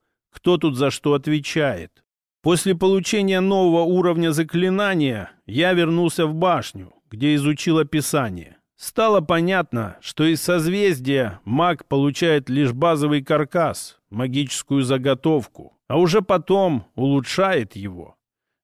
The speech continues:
И что весьма изящно, улучшать заклинания можно в разных направлениях.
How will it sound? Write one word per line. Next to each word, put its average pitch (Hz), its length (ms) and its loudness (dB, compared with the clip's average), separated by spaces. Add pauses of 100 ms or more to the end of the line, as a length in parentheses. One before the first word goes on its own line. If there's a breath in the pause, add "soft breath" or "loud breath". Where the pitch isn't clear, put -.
И 143 100 0
что 202 180 0
весьма 196 460 0
изящно, 180 640 -2 (140)
улучшать 170 580 0
заклинания 165 720 0
можно 156 640 0
в 107 160 -6
разных 175 440 0
направлениях. 123 800 -2